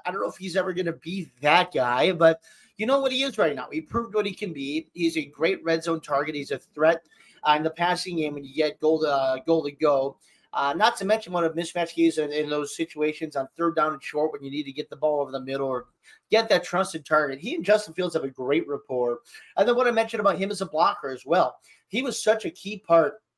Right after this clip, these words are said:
of this running game becoming the number one run game in the, in the league last year. Having him as a blocker, having him as an extension of the offensive line, that's huge. And he's such an important part of that running identity. And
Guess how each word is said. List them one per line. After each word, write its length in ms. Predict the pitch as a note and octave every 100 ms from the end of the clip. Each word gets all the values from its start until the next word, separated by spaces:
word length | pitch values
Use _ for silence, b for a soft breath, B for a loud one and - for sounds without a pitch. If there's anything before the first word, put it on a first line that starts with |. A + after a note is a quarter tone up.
| _ _ _ -
of 160 | D#3+ D#3+
this 180 | D#3 E3
running 240 | F#3 F#3
game 140 | F3
becoming 340 | E3 D#3+ E3 D#3+
the 80 | C#3+
number 200 | D3+ D3+
one 180 | D3+
run 200 | C#3+ C#3+
game 240 | C#3 C#3 C#3
in 120 | B2+
the, 180 | B2 C3+
in 100 | C3
the 100 | B2
league 240 | D#3+ A#3+
last 400 | F#3 A#2+ A2+ -
year. 240 | A#2 A#2 A#2 B B B -
Having 300 | G3 A#3 F#3+
him 160 | G3+
as 100 | G#3
a 60 | E3+
blocker, 480 | D3+ E3 F3 F3 F3
having 320 | D#3+ F3 F3
him 180 | D#3+ F3
as 100 | D#3+
an 80 | D3
extension 480 | C#3+ - E3 E3+
of 60 | D3+
the 140 | D3
offensive 520 | C#3+ C#3+ D3+ C#3+ C3+ B2
line, 440 | C#3+ D3+ C3+ C3 b b b
that's 220 | G3+ - -
huge. 400 | C4+ E4 - D#3+
And 360 | D3+ D3+ D#3+
he's 320 | D#3+ F3+ G#3+
such 280 | - A3+ A3
an 60 | F#3
important 460 | E3+ - F#3+ F3+
part 220 | - E3 F3+
of 60 |
that 180 | E3 C3+
running 340 | C#3 D#3+ F3
identity. 680 | C#3 C3+ B2+ D3 F3 A#2 B2+
And 160 | D3